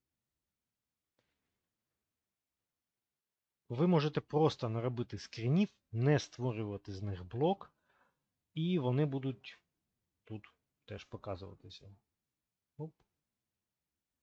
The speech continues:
Зробили скрін, зробили ще один скрін. І от вони тут у нас є.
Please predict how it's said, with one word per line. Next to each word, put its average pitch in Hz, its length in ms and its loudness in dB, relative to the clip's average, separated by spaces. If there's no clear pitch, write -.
Зробили 98 580 -10
скрін, 160 560 -10
зробили 95 560 -14
ще - 280 -12
один 147 320 -8
скрін. 147 560 -12
І 156 100 -4
от 156 180 -2
вони 123 200 -2
тут - 360 -14
у 101 60 -10
нас 98 320 -10
є. 95 240 -12